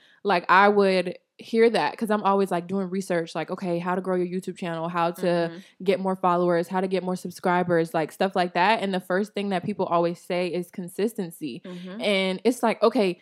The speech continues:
Speaker 1: you hear the same thing so many times. Like, I really had to sit down and think about what does that even mean?
Speaker 2: Mm-hmm. You took the words right out of my head.
Speaker 1: What does being consistent really mean? And
Speaker 2: Mm-hmm.
Speaker 1: I just realized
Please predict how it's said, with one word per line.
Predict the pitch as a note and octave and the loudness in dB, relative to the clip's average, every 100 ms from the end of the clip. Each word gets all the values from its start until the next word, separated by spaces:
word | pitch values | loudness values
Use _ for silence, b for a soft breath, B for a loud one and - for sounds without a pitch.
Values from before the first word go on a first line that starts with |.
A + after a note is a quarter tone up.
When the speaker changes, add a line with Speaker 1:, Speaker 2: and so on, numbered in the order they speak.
| b | b
Speaker 1:
you | A3 | 0
hear | C#4 F4+ | 4 4
the | D4+ | 2
same | A3+ A#3 | -2 -2
thing | G#3+ G3+ | -4 -4
so | - G#3 | -2 0
many | G#3 G3 | 0 -2
times. | G#3 F#3+ F#3+ F#3 | -2 0 0 0
Like, | F#3 F3 b b - | 0 0 b b 2
I | |
really | C4 G4+ | 6 8
had | E4+ B3 | 6 2
to | |
sit | A#3+ A3+ | 0 0
down | G#3+ | -2
and | G3+ | -2
think | A3+ | -4
about | G#3+ G3 F3+ | 2 4 6
what | F3+ C4 - | 6 4 6
does | B3 | 6
that | A#3 G#3 - | 8 6 4
even | G#3 F#3+ E3+ | 0 0 0
mean? | F3+ D#3+ - F#3+ | 0 0 -2 -4
Speaker 2:
Mm-hmm. | F#3+ G#3+ A#3+ | -6 -6 -8
You | |
took | A3+ F3+ | -8 -10
the | F3 | -8
words | E3+ E3+ D#3+ | -8 -10 -12
right | D#3+ F3 | -16 -14
out | F#3+ | -16
of | G3 | -16
my | G3+ | -4
head. | F#3+ | 6
Speaker 1:
What | G3+ C4 E4 B3 | 12 12 10 6
does | D#4 | 6
being | G#3+ A3+ A3+ A3 | 6 4 4 2
consistent | A3+ G#3 G3+ G3 G#3 F3+ | -2 2 2 2 0 0
really | F#3 F3 | 0 0
mean? | F3 C4+ B3+ C#3+ - - | -2 0 0 -2 -6 2
And | G#3 G#3 G3+ | 6 6 4
Speaker 2:
Mm-hmm. | B B B B _ | B B B B _
Speaker 1:
I | G3+ C#4 G#4 | 6 8 6
just | D#4+ D4+ | 2 0
realized | A#3 G#3 F#3+ E3+ D#3+ D#3+ F3 | 4 4 4 4 4 2 -2